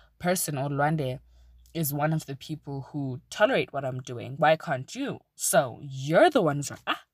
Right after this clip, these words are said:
ah, ah, sorry? People are so mental, guys. I, you piss me off. I won't lie. Like, n-, like, nyadiga, you guys are so annoying. Um,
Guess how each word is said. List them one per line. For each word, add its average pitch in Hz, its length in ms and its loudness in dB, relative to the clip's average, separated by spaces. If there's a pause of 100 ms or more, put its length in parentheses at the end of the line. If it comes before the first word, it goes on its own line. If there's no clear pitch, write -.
(160)
ah, 269 100 -8 (260)
ah, 294 120 -14 (180)
sorry? 320 320 0 (1300)
People 403 280 0
are 403 60 2
so 320 220 0
mental, 180 480 -2
guys. 160 220 -4
I, 190 180 -4 (300)
you 220 220 -8
piss - 260 -4
me 196 100 -2
off. 160 240 0
I 170 80 -2
won't 214 300 -4
lie. 139 180 -2
Like, 147 220 -8
n-, 175 340 -4
like, 180 560 -6 (100)
nyadiga, 180 920 -2
you 147 80 -2
guys 175 180 -2
are 175 60 -2
so 190 180 -4
annoying. 135 640 -6 (960)
Um, 180 640 2